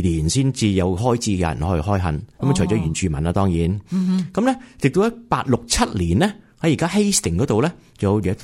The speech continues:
Speaker 1: 第一間鋸木廠，溫哥華第一間鋸木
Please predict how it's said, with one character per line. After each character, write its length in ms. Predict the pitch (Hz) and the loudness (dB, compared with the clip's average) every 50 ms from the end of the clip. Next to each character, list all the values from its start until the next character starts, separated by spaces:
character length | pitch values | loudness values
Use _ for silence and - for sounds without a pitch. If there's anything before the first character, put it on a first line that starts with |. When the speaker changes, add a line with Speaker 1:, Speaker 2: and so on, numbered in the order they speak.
| - | -10
Speaker 1:
第 140 | - 85 85 | -8 -6 -6
一 140 | 87 90 92 | -4 -4 -2
間 460 | 123 143 139 - - 135 131 131 120 107 | -2 -2 -2 -4 -6 -4 -2 -2 -2 0
鋸 180 | 101 92 90 | 0 0 2
木 160 | 87 80 69 - | 0 -2 -4 -6
廠， 240 | - 78 82 98 92 - | -6 -4 -4 -4 -4 -4
溫 120 | 113 107 110 | -6 -4 -4
哥 100 | 110 95 | -2 -2
華 100 | 90 87 | -4 -4
第 140 | - 73 78 | -4 -4 -4
一 40 | 95 | -4
間 240 | 107 117 117 110 98 | -2 -2 -4 -4 0
鋸 240 | - 95 82 82 82 | 0 0 0 2 0
木 100 | 82 | -2